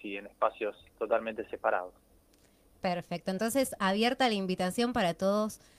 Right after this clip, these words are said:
Speaker 2: los que puedan acceder esta noche. Te dejo a vos, Ismael, que hagas la invitación.
Speaker 1: Cómo no, ya nos quedan poquitas entradas, eh,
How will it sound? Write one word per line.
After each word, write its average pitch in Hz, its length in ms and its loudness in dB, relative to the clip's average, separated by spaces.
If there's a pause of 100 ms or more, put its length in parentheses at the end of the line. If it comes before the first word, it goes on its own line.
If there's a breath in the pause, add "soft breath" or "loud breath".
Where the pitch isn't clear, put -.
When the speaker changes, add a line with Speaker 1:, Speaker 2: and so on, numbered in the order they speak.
(140)
Speaker 2:
los 170 160 -6
que 175 160 -4
puedan 185 480 0
acceder 185 480 -2
esta 180 200 -4
noche. 311 460 -2
Te 185 80 4
dejo 190 260 2
a 196 100 6
vos, 226 260 4
Ismael, 185 400 -2
que 196 60 -2
hagas 190 200 0
la 175 80 0
invitación. 165 640 -2 (1200 soft breath)
Speaker 1:
Cómo 165 220 8
no, 135 260 10 (120)
ya 160 80 12
nos 165 160 8
quedan 147 600 10
poquitas 156 440 6
entradas, 180 520 8 (120)
eh, 107 420 0